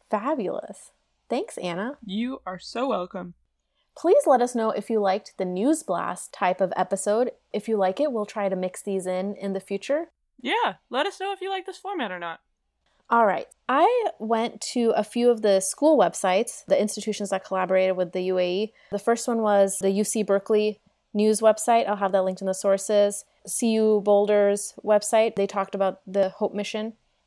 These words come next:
Speaker 1: I also resourced space dot gov, phys dot org, and the nasa J P L website as well, space propulsion dot com. I looked at the U A E Space Agency's website, and then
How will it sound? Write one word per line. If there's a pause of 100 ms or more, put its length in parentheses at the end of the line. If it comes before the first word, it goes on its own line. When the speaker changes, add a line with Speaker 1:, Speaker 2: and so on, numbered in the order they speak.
(100)
Speaker 1:
I
also
resourced
space
dot
gov, (380)
phys
dot
org, (340)
and (100)
the
nasa
J
P
L
website
as
well, (380)
space
propulsion
dot
com. (420)
I
looked
at
the
U
A
E
Space
Agency's
website, (760)
and
then